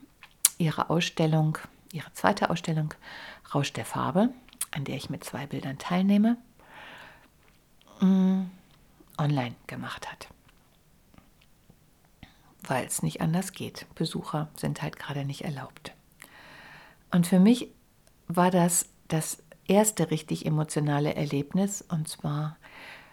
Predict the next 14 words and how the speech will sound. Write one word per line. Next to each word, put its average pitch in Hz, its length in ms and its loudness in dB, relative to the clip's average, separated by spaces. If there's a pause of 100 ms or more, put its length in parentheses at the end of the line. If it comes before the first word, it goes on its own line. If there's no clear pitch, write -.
(180)
war 151 100 -2
die - 140 -2
Ausstellungseröffnung 156 1160 2 (540)
am 147 160 -2
vierten 190 420 -2
zweiten. 202 600 -4 (1600)
Ich - 180 -12
weiß 175 140 0
schon 180 160 4
gar 185 220 8
nicht 196 220 6
mehr, 190 240 6
ob's - 240 -4
der, - 220 0